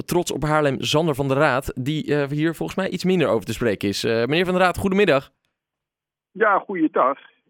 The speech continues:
Speaker 2: Ehm, ja, nou ja, sowieso omdat natuurlijk, eh, dat verbod, eh, waar het nu allemaal over gaat, dat, dat wordt eigenlijk helemaal niet gevraagd in die motie die wordt aangenomen. Ik heb het nog eens teruggelezen.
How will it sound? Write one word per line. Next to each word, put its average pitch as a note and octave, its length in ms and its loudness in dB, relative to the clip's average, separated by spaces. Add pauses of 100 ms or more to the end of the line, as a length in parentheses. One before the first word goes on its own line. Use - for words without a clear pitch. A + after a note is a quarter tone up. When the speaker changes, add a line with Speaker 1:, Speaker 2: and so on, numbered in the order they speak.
Speaker 2:
Ehm, C3+ 680 -2
ja, E3+ 300 4
nou D3 220 0
ja, C#3+ 220 4
sowieso D3 480 2
omdat C3+ 500 0
natuurlijk, A#2+ 680 0
eh, A2 280 4 (1300)
dat B2 180 0
verbod, D#3+ 400 4
eh, B2+ 340 2
waar A#2+ 200 4
het A2+ 100 -2
nu A#2 160 0
allemaal A2 400 4
over G2+ 180 -4
gaat, A2+ 260 0
dat, C#3+ 140 0 (100)
dat D#3 200 0
wordt D#3+ 180 2
eigenlijk D3+ 300 0
helemaal D#3 220 2
niet D#3 120 -2
gevraagd E3+ 460 0
in D#3+ 100 2
die C3+ 100 0
motie C3 380 2
die A#2 160 -2
wordt A2+ 180 2
aangenomen. A#2 560 0
Ik C#3 60 -4
heb D3 120 -2
het C#3 120 -2
nog C#3 140 -4
eens A#2 180 -12
teruggelezen. B2 680 0